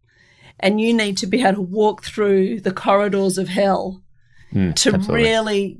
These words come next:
Speaker 1: to be able to understand when someone's sitting there across from you looking towards you to help and they're really struggling,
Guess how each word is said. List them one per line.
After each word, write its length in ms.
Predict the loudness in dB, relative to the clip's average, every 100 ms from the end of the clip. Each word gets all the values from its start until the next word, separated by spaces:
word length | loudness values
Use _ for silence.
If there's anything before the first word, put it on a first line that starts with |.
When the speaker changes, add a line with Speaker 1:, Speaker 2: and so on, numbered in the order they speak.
| -6
Speaker 1:
to 120 | -2
be 180 | 0 2
able 280 | 0 0 -2
to 180 | -2 0
understand 580 | 2 0 -2 0 2
when 140 | 2 2
someone's 480 | 2 2 0 -2 -2
sitting 200 | 0 0
there 180 | 2 -2
across 360 | -2 -2 0
from 140 | 2 2
you 200 | 2 0
looking 460 | 0 0 0 -2 -4
towards 480 | -4 0 2 2
you 80 | -2
to 100 | -2
help 300 | 0 0 -2
and 220 | -2 0 0
they're 180 | 0
really 240 | 0 -2 -4
struggling, 720 | -2 0 0 -2 -4 -10 -14